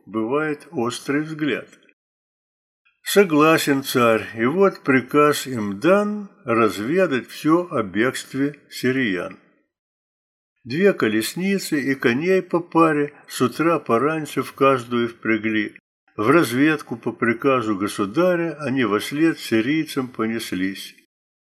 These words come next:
Промеж шатров покинутого стана, по каменистым тропам и путям и дальше к побережью Иордана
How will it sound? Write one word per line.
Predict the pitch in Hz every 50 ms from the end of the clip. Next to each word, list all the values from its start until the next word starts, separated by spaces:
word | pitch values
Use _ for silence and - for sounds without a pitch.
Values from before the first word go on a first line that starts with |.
| _ _ -
Промеж | 139 135 156 175 196 208 190 -
шатров | - - 160 160 151 - - 135 147 151 151 143 143 -
покинутого | - 139 120 - 143 143 147 147 143 135 - 135 131 131 143
стана, | 135 - - - - 127 127 131 127 123 120 113 117
по | 113 - 123 120
каменистым | - 143 139 143 151 160 170 180 180 165 - - - 151 147 135
тропам | - - 143 135 147 151 147 147 - 135 127 131
и | 131
путям | 127 - 131 123 127 - 131 135 151 151 147 143 - _ _ _ _ _ _
и | - 117
дальше | 113 104 127 156 170 175 165 160 - 160 143
к | - -
побережью | - 131 123 123 135 131 127 139 151 151 143 123 127 131 139 131 127 120
Иордана | 120 123 120 110 107 92 90 131 156 170 170 170 165 160 151